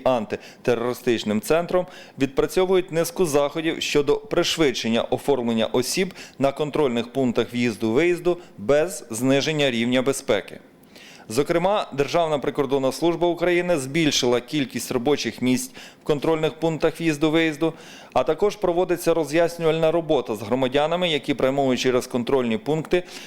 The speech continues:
щоб останні не створювали скупчення автотранспорту у кілька рядів,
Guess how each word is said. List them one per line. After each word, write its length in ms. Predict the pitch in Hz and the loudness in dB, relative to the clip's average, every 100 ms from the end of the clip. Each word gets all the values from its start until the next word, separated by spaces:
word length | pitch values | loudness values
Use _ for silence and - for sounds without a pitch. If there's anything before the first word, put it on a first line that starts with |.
| - | -10
щоб 260 | - 147 139 | -2 0 0
останні 540 | 147 180 180 175 170 - | -2 0 0 0 -4 -4
не 180 | 139 175 | -2 0
створювали 640 | - 170 165 135 123 120 | 0 2 2 4 2 0
скупчення 600 | - - 120 - 123 123 - | -2 -2 -2 0 0 0 0
автотранспорту 840 | 120 - 123 139 131 - 117 - | -4 -2 -2 0 0 -2 -6 -2
у 160 | 123 127 | -2 -2
кілька 360 | - 127 107 110 | -2 -2 0 0
рядів, 360 | 113 127 175 | 0 0 0